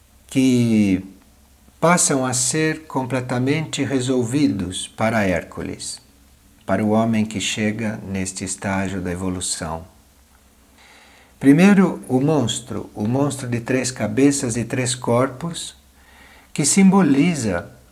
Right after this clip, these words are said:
o mental, o emocional e o físico humanos unidos. E esse gado vermelho,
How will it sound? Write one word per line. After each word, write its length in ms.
o 120
mental, 800
o 140
emocional 880
e 180
o 80
físico 680
humanos 1080
unidos. 840
E 140
esse 280
gado 400
vermelho, 720